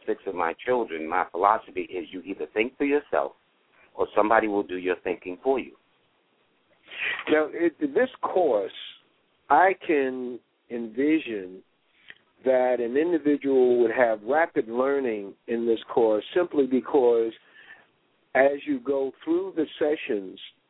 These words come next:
Speaker 2: they will be able to apply what they're learning in each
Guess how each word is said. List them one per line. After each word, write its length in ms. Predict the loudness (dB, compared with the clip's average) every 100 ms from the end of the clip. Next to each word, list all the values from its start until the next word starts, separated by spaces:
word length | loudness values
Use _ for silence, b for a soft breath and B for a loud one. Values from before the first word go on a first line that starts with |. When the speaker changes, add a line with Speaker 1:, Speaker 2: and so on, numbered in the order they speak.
| 2
Speaker 2:
they 160 | 2 4
will 200 | 2 2
be 240 | 4 4
able 280 | 4 2 0 2
to 180 | 4 6
apply 800 | 4 0 2 4 4 2 0 -2
what 180 | -4 -2
they're 180 | 2 2
learning 560 | 4 4 6 4 0 -4
in 380 | -2 2 2 0 -2
each 220 | 0 0